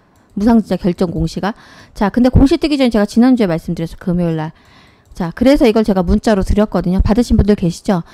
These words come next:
자, 이거 근데 어떻게 됐어요? 여러분들? 상한가, 또 수익, 수익 이렇게 가고 있습니다. 자, 무상증자 소식을 여러분 개인 개미는 알 수가 없어요. 왜죠? 공시가 나오기 직전에. 근데 저희 공시가 하나 또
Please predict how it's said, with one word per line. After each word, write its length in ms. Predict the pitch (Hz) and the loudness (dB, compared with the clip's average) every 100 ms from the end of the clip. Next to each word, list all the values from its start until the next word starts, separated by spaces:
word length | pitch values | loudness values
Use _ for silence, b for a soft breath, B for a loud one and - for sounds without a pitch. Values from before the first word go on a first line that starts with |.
| B B | B B
자, 220 | - 208 180 | -6 -6 -4
이거 220 | 240 285 | 0 2
근데 220 | 254 233 | 4 4
어떻게 240 | 196 196 226 | 2 2 0
됐어요? 380 | 180 - 190 247 175 | 0 -2 -4 -4 -6
여러분들? 340 | 170 185 247 - _ | -4 -2 -4 -8 _
상한가, 580 | - 285 277 - 277 - - | -4 0 0 -2 -4 -6 -2
또 120 | 285 | 2
수익, 280 | - 302 - | 2 2 2
수익 300 | - 175 180 | 2 0 -2
이렇게 220 | 208 208 | -6 -6
가고 200 | 196 170 | -6 -6
있습니다. 460 | 156 165 156 123 - b b b | -6 -8 -8 -10 -12 b b b
자, 220 | 214 175 b b | -6 -6 b b
무상증자 720 | 208 233 370 349 330 311 294 277 | -2 0 2 0 0 0 0 2
소식을 460 | 311 302 277 269 | 0 0 -2 0
여러분 360 | 185 214 247 240 | 0 0 2 0
개인 320 | - 220 240 | 0 2 2
개미는 320 | 226 185 214 | 2 2 2
알 140 | 165 185 | 0 -4
수가 220 | - - | -6 -2
없어요. 280 | 160 - 156 | 0 2 0
왜죠? 220 | 185 226 | -2 0
공시가 400 | - 226 226 226 | 2 2 2 -2
나오기 240 | 156 156 | -4 -4
직전에. 400 | - - 160 123 - | -8 -10 -8 -8 -8
근데 160 | 208 202 | -4 -2
저희 220 | 202 202 | -2 -2
공시가 420 | - 214 233 269 | 0 2 2 0
하나 140 | 269 262 | -4 -4
또 280 | 269 262 | -2 -4